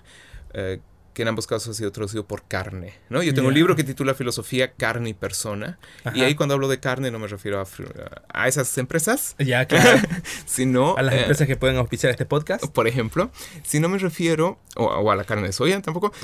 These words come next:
Speaker 1: sino
Speaker 2: <laughs>
Speaker 1: me refiero al cuerpo sentido. Y
Speaker 2: Ajá.
Speaker 1: la manera en que nosotros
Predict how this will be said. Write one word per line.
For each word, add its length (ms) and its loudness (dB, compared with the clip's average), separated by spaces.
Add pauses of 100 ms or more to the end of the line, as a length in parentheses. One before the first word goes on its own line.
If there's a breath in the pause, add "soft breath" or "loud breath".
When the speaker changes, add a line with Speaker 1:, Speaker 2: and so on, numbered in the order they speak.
(160)
Speaker 1:
sino 440 4
Speaker 2:
<laughs> 60 -6
Speaker 1:
me 100 2
refiero 680 0 (180 loud breath)
al 520 2
cuerpo 340 -2
sentido. 600 -2 (320)
Y 180 4
Speaker 2:
Ajá. 120 6 (140)
Speaker 1:
la 100 0
manera 220 0
en 40 2
que 80 -4
nosotros 360 -2